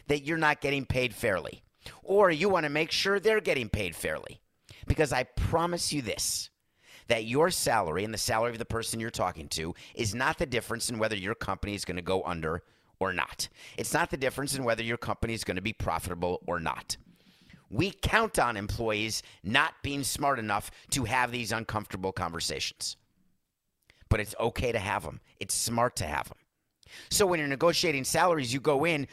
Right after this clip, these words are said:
knowing what your salary could be, should be, would be, given your experience, given the job, and given the comparables. Think about baseball arbitration for a moment.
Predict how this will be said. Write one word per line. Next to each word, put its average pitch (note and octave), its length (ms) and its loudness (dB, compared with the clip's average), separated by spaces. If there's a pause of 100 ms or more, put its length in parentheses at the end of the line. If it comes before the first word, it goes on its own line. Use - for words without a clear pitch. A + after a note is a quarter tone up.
(120)
knowing C#3 580 4 (180)
what B2+ 280 2 (220)
your C#3+ 160 -4
salary G#2+ 680 0 (300)
could F#3 260 4
be, C#3 300 0 (160)
should E3 420 2
be, A#2+ 300 0 (180)
would D#3+ 320 2
be, E2+ 280 -2 (200)
given F3 300 4
your C#3 100 2
experience, F#2 760 -2 (240)
given E3 280 2
the D3 80 0
job, G2 480 0 (200)
and C#3+ 220 2
given B2+ 240 -4
the D#3 80 -2
comparables. - 880 -2 (880)
Think - 220 2
about F3+ 240 6
baseball C#3+ 320 0
arbitration A2+ 540 -2
for F2 140 -8
a E2 40 -6
moment. C#2 380 -10